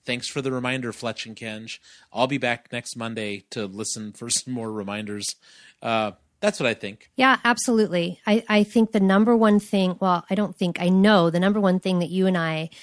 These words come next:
Speaker 2: have just been so grateful and humbled by is the, is the fact that people say, "The idea of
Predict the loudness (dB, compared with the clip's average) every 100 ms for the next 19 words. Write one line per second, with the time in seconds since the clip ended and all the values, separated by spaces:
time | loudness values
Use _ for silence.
0 | -20 _ 0 0 2 0 2 2 2 0
1 | 4 6 8 10 10 8 4 2 4 2
2 | 0 0 2 0 0 2 2 4 2 0
3 | -4 0 0 0 -2 -6 -10 -20 -20 _
4 | 2 2 2 -6 -4 -2 2 0 2 0
5 | 2 2 0 -6 -2 -2 0 2 2 2
6 | -2 _ _ _ _ -2 0 2 2 2
7 | 0 2 6 6 4 4 4 4 0